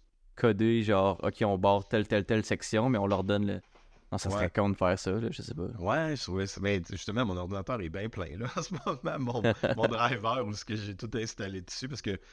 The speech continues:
Speaker 2: il y a, il y a Alan Wake, euh, deux qui est installé, Baldur's Gate trois, Cyberpunk.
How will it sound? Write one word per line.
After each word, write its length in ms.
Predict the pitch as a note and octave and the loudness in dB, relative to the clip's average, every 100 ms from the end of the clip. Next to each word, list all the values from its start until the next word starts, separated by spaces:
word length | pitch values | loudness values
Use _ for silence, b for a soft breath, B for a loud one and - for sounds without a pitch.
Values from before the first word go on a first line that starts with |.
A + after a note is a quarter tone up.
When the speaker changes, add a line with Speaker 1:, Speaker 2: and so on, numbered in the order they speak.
| b - | b -8
Speaker 2:
il 80 | F2 | -4
y 60 | |
a, 140 | F2+ F2+ | -2 -2
il 80 | F#2+ | 0
y 60 | |
a 160 | F2+ F#2 | 0 0
Alan 240 | G2 G2+ | 0 -2
Wake, 460 | G2+ G#2 A2+ A2 - | -2 -2 -4 -6 -8
euh, 300 | G2+ E2+ F2 | -6 -4 -4
deux 220 | E2+ G2 | -2 -4
qui 160 | G#2 F2+ | -4 -6
est 80 | F2+ | -6
installé, 520 | F2 F2+ F2+ G#2 A2+ | -4 -4 -4 -2 -2
Baldur's 380 | G2 F#2 F#2+ F#2 | -2 -4 -4 -4
Gate 200 | F2+ F2+ | -6 -6
trois, 320 | - G2 G#2 | -6 -4 -2
Cyberpunk. 600 | - F2+ F#2 E2 G2 G#2 | -2 -2 -2 -2 -2 -4